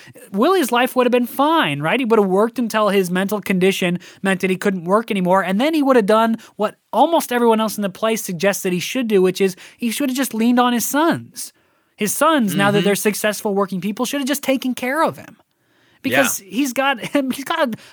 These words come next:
Speaker 1: a really debilitating mental illness. He can't work anymore, but he has to. But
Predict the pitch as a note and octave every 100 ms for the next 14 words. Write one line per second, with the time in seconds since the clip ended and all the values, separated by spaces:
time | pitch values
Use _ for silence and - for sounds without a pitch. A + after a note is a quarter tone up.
0 | A#3+ A#3 A#3+ D#4+ D#4+ A3 A3 A#3+ C#4+ B3
1 | A3+ A3+ A#3+ C4 B3 A3 D4+ G4 B3+ C4+
2 | - E4 D4 F3+ E3 - D#3 C#3+ C3 C3
3 | D#3 D4+ - - - A3+ B3 A3 C#4+ F#4
4 | - - E3+ B2+ - _ - - F3+ A3+